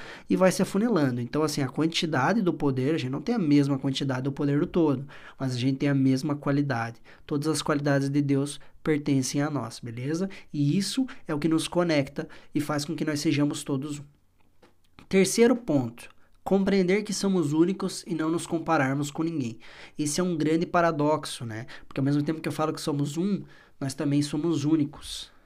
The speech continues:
A gente pode perceber na natureza que a natureza, ela, uma das características dela é a diversidade. Não existe nenhum ser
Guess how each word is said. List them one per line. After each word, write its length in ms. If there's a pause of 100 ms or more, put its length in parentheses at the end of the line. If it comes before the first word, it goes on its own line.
(680)
A 100
gente 180
pode 200
perceber 500
na 80
natureza 680 (760)
que 600
a 100
natureza, 800 (580)
ela, 500 (480)
uma 140
das 160
características 680
dela 220
é 60
a 60
diversidade. 960
Não 120
existe 360
nenhum 340
ser 500